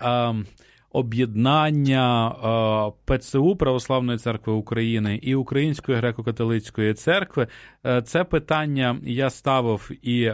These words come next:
блаженнішому Святославу Шевчуку, і сподіваюся, що скоро зможу поставити також предстоятелю Православної Церкви України. А, е, блаженніший Святослав сказав, що тут треба зробити,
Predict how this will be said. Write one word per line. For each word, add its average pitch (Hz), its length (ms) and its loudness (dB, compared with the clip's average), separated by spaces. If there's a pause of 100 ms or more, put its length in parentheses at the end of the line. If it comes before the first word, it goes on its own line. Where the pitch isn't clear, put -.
блаженнішому 113 760 -2
Святославу 151 720 -2
Шевчуку, 127 640 -4
і 117 60 0
сподіваюся, 117 580 0
що 113 100 -6
скоро 127 340 -2
зможу 107 340 -2
поставити 101 760 -4 (380)
також 110 260 0
предстоятелю 117 680 0
Православної 110 640 0
Церкви 107 400 -2
України. 143 580 0 (460)
А, 127 920 2
е, 120 40 0
блаженніший 151 540 0
Святослав 156 500 0
сказав, 147 480 -2
що 143 380 -2
тут 147 200 -4
треба 135 300 0
зробити, 127 520 0